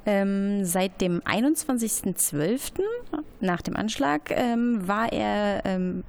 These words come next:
in der B A U City eingesetzt und sagte, dass er so in, in der Arbeit erstmal keine direkten Bezüge zum, äh, Attentäter hatte, sondern sich eigentlich eben mit den,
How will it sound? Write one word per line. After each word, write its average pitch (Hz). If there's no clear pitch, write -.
in 175
der 165
B 175
A 160
U 160
City 277
eingesetzt 247
und 202
sagte, 190
dass 175
er 175
so 175
in, 175
in 180
der 175
Arbeit 208
erstmal 185
keine 190
direkten 190
Bezüge 269
zum, 233
äh, 233
Attentäter 269
hatte, 226
sondern 190
sich 175
eigentlich 170
eben 180
mit 170
den, 160